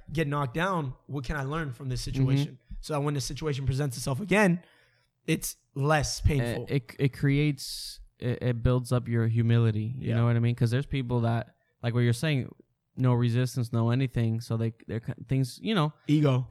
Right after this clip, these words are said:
Speaker 2: things just kinda happen.
Speaker 1: It's
Speaker 2: And
Speaker 1: like
Speaker 2: you,
Speaker 1: fast
Speaker 2: you're doing your
Speaker 1: success
Speaker 2: thing.
Speaker 1: builds ego, slow
Speaker 2: Yeah,
Speaker 1: success builds character.
Speaker 2: exactly. You know,
Speaker 1: Hundred percent.
Speaker 2: you can have people that don't have a lot of resistance
Speaker 1: Yeah.
Speaker 2: and they're kinda getting things done, and people
Speaker 1: Yeah.
Speaker 2: can be like, "Hey, like, good for you. That's awesome." And they're like,
Speaker 1: Yeah.
Speaker 2: "D-, oh, dude, but, like,
Speaker 1: But, like, yeah.
Speaker 2: of course." Like,
Speaker 1: Of
Speaker 2: and it's
Speaker 1: course,
Speaker 2: just,
Speaker 1: yeah.
Speaker 2: like, this whole other level, like, ego where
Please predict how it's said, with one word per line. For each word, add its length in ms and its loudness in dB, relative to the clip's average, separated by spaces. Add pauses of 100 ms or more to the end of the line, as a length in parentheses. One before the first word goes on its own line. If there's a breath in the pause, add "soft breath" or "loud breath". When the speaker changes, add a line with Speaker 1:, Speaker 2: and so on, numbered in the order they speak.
(200)
Speaker 2:
things 240 -8
just 180 -14
kinda 240 -10
happen. 600 -8
Speaker 1:
It's 100 -6
Speaker 2:
And 20 0
Speaker 1:
like 100 2
Speaker 2:
you, 60 -6
Speaker 1:
fast 300 2
Speaker 2:
you're 60 -2
doing 80 0
your 80 -2
Speaker 1:
success 180 2
Speaker 2:
thing. 80 -6
Speaker 1:
builds 260 2
ego, 340 2
slow 200 -2
Speaker 2:
Yeah, 160 0
Speaker 1:
success 240 0
builds 240 4
character. 300 2
Speaker 2:
exactly. 360 -2
You 160 -8
know, 120 -4
Speaker 1:
Hundred 180 0
percent. 320 -4
Speaker 2:
you 60 -4
can 100 -2
have 160 0
people 220 0
that 100 -4 (280)
don't 120 -4
have 160 -2
a 60 -4
lot 180 -2
of 80 -6
resistance 640 -6
Speaker 1:
Yeah. 160 -12
Speaker 2:
and 140 -2
they're 100 -2
kinda 220 -8
getting 220 -8
things 360 -10
done, 300 -8
and 100 -6
people 120 -2
Speaker 1:
Yeah. 40 -2
Speaker 2:
can 80 -2
be 80 -6
like, 140 -6
"Hey, 80 -2
like, 180 0
good 140 -6
for 100 -12
you. 100 -10
That's 160 -10
awesome." 240 -8
And 80 -8
they're 80 -6
like, 120 -10
Speaker 1:
Yeah. 120 -10
Speaker 2:
"D-, 140 -14
oh, 160 -18
dude, 260 -12
but, 120 -12
like, 220 -16 (140)
Speaker 1:
But, 100 -14
like, 180 -18
yeah. 160 -18
Speaker 2:
of 80 -18
course." 300 -6
Like, 120 -8
Speaker 1:
Of 80 0
Speaker 2:
and 80 0
it's 80 -4
Speaker 1:
course, 60 -10
Speaker 2:
just, 140 -12
Speaker 1:
yeah. 80 -8
Speaker 2:
like, 80 -12
this 160 -12
whole 260 -8
other 180 -12
level, 380 -8
like, 240 -10
ego 320 -14
where 260 -10